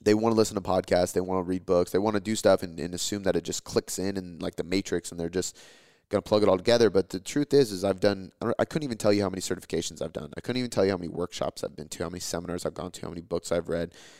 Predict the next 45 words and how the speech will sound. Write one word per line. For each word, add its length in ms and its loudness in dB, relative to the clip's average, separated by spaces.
because 380 4
it's 160 2
a 40 2
constant 720 -2
evolutionary 580 0
growth. 380 2
I'm 100 2
still 520 2
studying 460 0
fitness 460 -4
to 120 -4
this 220 0
day, 240 4
just 180 -2
a 40 -4
different 280 0
topic 340 0
of 60 -10
fitness 300 -2
that 100 4
I'm 260 -2
not 300 0
proficient 460 2
in, 60 -10
because 240 2
I 60 8
wanna 320 2
learn. 420 0
I 80 -4
wanna 260 2
learn 440 2
about 300 4
all 260 6
forms 320 -6
of 40 -12
fitness 360 -8
because 240 -4
I 60 4
love 320 4
this 120 -6
stuff. 220 -2
So 100 2
I 60 8
think 200 0
it's, 160 -4